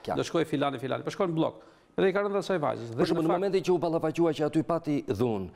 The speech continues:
Speaker 1: dhe brezi i parë që kishte shkuar më shumë për të vendosur një kordon dhe për të thënë që, ë, ë, qytetar, ju mund të afroheni deri këtu. Kur ky gard çahet,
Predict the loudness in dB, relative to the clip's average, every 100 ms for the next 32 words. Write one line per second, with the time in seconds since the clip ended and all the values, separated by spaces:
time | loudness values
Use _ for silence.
0 | -18 -8 0 0 2 2 0 0 0 -2
1 | -4 -4 -2 0 0 -2 -2 -2 -2 0
2 | 0 0 0 -2 0 -2 0 0 0 -4
3 | -6 0 0 2 2 0 -4 -16 -6 0
4 | 2 2 0 0 0 2 0 2 2 0
5 | 2 2 2 0 -2 0 2 2 2 2
6 | -2 -4 -10 -4 -2 0 2 4 4 0
7 | -2 0 0 -4 -10 -4 0 2 0 -4